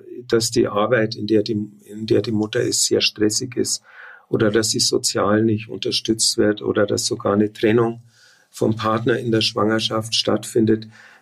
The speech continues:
Dieser Stress, der wirkt sich auf das, auf das ungeborene Kind aus. Und zwar wirkt sich das über eine, über eine Genexpression aus. Und zwar kann es eben sein, dass zum Beispiel bei hohem Stress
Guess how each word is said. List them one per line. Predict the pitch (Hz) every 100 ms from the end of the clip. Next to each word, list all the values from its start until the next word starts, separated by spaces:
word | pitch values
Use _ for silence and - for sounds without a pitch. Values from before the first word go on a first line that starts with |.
| -
Dieser | 127 123 135
Stress, | - - 113 - -
der | 123 117
wirkt | 110 120 -
sich | 139 127 123 - _ _ _ - _ _
auf | - 113 120 - - -
das, | 117 - - - - _ _
auf | - 110 113
das | 120 -
ungeborene | 131 135 120 120 110 104
Kind | 107 120 127 123
aus. | 90 110 151 - - _ - - - -
Und | 123 123
zwar | - 110 113 127 - -
wirkt | 113 127 123
sich | - -
das | 131 123 123
über | 117 120
eine, | 113 107 107 - _ _
über | 135 123 123
eine | 117 110 110 -
Genexpression | - 120 143 127 120 - - 104 - 101 95 95 95 -
aus. | 87 90 - - - - - - -
Und | 120
zwar | 120 113 104 104
kann | 123 120
es | 123
eben | 131 117 113
sein, | - 101 127
dass | 127 -
zum | - 113
Beispiel | 104 113 - 120 120
bei | 117 92
hohem | 101 120 135
Stress | 127 - - 120 - -